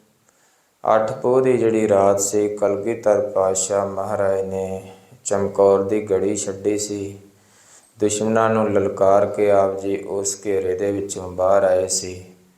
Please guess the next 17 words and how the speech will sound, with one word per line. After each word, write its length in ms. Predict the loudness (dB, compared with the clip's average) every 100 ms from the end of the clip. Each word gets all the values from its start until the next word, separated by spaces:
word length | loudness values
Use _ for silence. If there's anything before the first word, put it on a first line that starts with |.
| _ _ _ _ _ _ _ _ _ _ _ _ _ -2
ਉਸ 240 | 0 0
ਤੋਂ 220 | 0 2
ਬਾਅਦ 380 | 4 4 6 4
ਵਿੱਚ 400 | 2 0 -2 -2 0 2 0 -2 -6 -12 -20 _ _ -8
ਜਿਹੜਾ 340 | -2 4 4
ਨੌ 420 | 4 2 2 2
ਪੋਹ 280 | 0 2 4
ਵਾਲਾ 260 | 6 6 4
ਦਿਨ 280 | 2 -2 -2
ਹੈ, 420 | -2 -4 -6 -8
ਮੰਨ 400 | -8 -6 -6 -4
ਲਓ 240 | -4 0 2
ਅੱਜ 200 | 2 2
ਵਾਲਾ 340 | 4 6 6 4
ਦਿਨ 240 | -4 -6
ਸੀ 200 | -6 -8
ਜਿਹੜਾ, 540 | -8 -6 -4 -4 -6